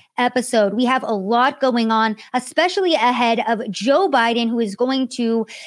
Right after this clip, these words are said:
be targeting maga Republicans in his primetime speech later tonight ahead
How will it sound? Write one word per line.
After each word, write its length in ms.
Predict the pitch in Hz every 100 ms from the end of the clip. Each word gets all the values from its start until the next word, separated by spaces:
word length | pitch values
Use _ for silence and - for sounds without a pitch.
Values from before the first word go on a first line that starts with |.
| -
be 120 | 339
targeting 520 | 294 359 415 427 415 294
maga 320 | 294 330 349
Republicans 800 | 294 - 302 392 269 240 233 233
in 140 | 226
his 180 | 247 233 -
primetime 680 | - 294 330 320 285 269 262
speech 360 | - 262 247 -
later 460 | 208 202 247 339 370
tonight 580 | 370 277 247 320 240 220 - -
ahead 360 | 247 247 349 381